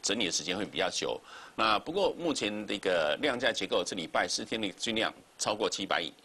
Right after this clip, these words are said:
还蛮健康的，还蛮健康的。也就是说，这个盘其实它给你布局第四季年底作战行情的一个机会还蛮多的，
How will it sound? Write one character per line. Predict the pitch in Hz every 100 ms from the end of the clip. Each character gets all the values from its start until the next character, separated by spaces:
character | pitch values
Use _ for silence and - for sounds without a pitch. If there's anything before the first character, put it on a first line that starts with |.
| - -
还 | 92
蛮 | 98
健 | 107 120
康 | 101 98
的， | 76 - - - - -
还 | 87
蛮 | 92
健 | 95 95
康 | 90
的。 | 85 64 - - - - -
也 | 175
就 |
是 | 196
说， | 226
这 | 226
个 | 202
盘 | 139 113 107 107 -
其 | - 139
实 | 143 113 113
它 | 127 139
给 | 143
你 | 123 113
布 | - 160
局 | 107 90 82
第 | 87 113
四 | -
季 | 107 107
年 | 107 107
底 | -
作 | - 110
战 | 98 85
行 | 82 107
情 | 78
的 |
一 | 76
个 |
机 | 80 87
会 | 87 76
还 | -
蛮 | 73 73
多 | 78 76
的， | 67